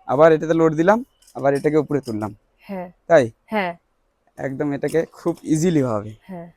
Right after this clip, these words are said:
Speaker 1: তো দেখতে পাচ্ছেন বন্ধুরা, আমি কিন্তু কোনো দিনও জীবনে এরকম গাছে উঠিনি,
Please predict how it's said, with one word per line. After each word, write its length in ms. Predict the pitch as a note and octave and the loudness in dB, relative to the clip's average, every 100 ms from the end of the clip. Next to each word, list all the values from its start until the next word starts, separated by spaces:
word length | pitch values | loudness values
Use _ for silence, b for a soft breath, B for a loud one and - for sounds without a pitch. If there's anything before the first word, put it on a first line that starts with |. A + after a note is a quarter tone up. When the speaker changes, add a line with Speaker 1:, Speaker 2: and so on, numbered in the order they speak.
| _ _ _ _ _ _ _ _ _ | _ _ _ _ _ _ _ _ _
Speaker 1:
তো 260 | D3 C#3+ C#3 _ C3 | -2 -2 -2 _ -4
দেখতে 300 | D3 D3+ F3 | 2 2 4
পাচ্ছেন 240 | E3 E3+ | 2 4
বন্ধুরা, 240 | D#3+ D#3+ F3+ | 2 4 4
আমি 200 | D#3+ E3+ | 4 2
কিন্তু 240 | F3 F3+ | 2 0
কোনো 260 | - E3 F3 | 0 2 2
দিনও 420 | D3 F3 C#3 A#2+ _ _ _ _ _ - | 2 2 2 -2 _ _ _ _ _ -8
জীবনে 340 | C#3 D#3+ F#3+ | -2 0 2
এরকম 280 | F#3 E3+ F#3+ | 2 2 0
গাছে 280 | E3 D#3+ G3 | 0 2 2
উঠিনি, 400 | F3 D3+ F3+ | 2 4 4